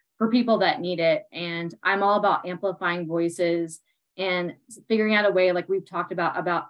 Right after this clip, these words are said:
how to stand out from the rest. And that's all about honoring and then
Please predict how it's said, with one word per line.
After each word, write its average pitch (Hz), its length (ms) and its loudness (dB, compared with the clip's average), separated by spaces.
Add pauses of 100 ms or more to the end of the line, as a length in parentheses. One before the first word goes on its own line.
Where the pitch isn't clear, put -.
(100)
how - 240 -4
to 226 120 0
stand 190 260 -4
out 170 180 -2
from 185 120 -10
the 165 80 -4
rest. 165 360 -2
And 180 140 -4
that's 190 260 -2
all 196 220 2
about 175 480 0 (680)
honoring 185 800 -2 (400)
and 202 220 0
then 190 300 -2